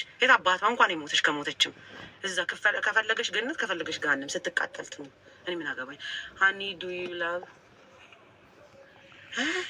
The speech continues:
Do you love me? አንተን እኔ ነኝ፣ እኔ ነኝ አንተን የምወድህ።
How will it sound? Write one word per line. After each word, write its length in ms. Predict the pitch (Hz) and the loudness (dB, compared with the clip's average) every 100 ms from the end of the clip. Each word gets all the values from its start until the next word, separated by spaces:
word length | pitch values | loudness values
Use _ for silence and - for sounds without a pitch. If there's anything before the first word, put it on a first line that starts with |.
| - | -2
Do 120 | 214 | 0
you 160 | 214 | 0
love 280 | 226 220 233 | 6 6 6
me? 160 | 247 269 269 - - - - - - - - - - - - - - - - - - - | 2 -8 -10 -16 -20 -20 -20 -20 -20 -20 -20 -20 -20 -20 -20 -20 -20 -20 -20 -20 -20 0
አንተን 360 | - 208 240 208 - - - - - - - - - - - - - - | 6 6 6 2 0 -20 -20 -20 -20 -20 -20 -20 -20 -20 -20 -20 -20 -2
እኔ 140 | - 208 | 2 4
ነኝ፣ 140 | 226 233 | 4 6
እኔ 140 | 180 196 | 6 6
ነኝ 140 | 220 214 | 0 6
አንተን 260 | 196 202 190 | 6 6 2
የምወድህ። 440 | 190 190 180 262 | -2 -4 -2 -4